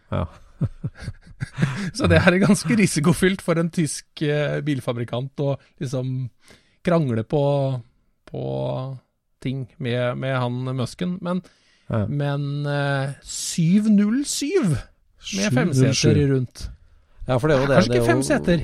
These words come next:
Speaker 2: Det er fireseter, en, eh, Taycan, kanskje.
Speaker 1: Ja.
Speaker 2: Jeg er ikke helt sikker på.
Speaker 1: Ja, men altså, hva, hva er på en måte klassen? For det er jo ikke elbil, punktum. Det er,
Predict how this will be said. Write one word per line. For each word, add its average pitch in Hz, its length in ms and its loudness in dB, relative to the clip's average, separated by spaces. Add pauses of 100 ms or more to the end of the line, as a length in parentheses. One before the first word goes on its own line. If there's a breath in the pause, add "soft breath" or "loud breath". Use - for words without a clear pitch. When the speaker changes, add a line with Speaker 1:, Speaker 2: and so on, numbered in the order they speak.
(360)
Speaker 2:
Det - 20 -10
er 254 80 -8
fireseter, 139 640 -2
en, 269 180 -6
eh, 247 140 -4
Taycan, 180 340 -8
kanskje. 165 300 -4
Speaker 1:
Ja. 123 80 -10 (1000)
Speaker 2:
Jeg - 60 -16
er 117 80 -10
ikke 262 120 -10
helt 147 100 -10
sikker 107 180 -8
på. - 40 -8
Speaker 1:
Ja, 190 100 2
men 180 240 -2
altså, 170 220 0
hva, 147 340 2 (100)
hva 156 160 0
er 151 100 4
på 151 100 -4
en 139 40 -2
måte 127 160 -4
klassen? - 640 -4
For 165 120 0
det 156 60 4
er 120 60 4
jo 101 60 0
ikke - 160 -6
elbil, 107 540 0
punktum. 123 580 -4
Det 135 120 0
er, 117 280 2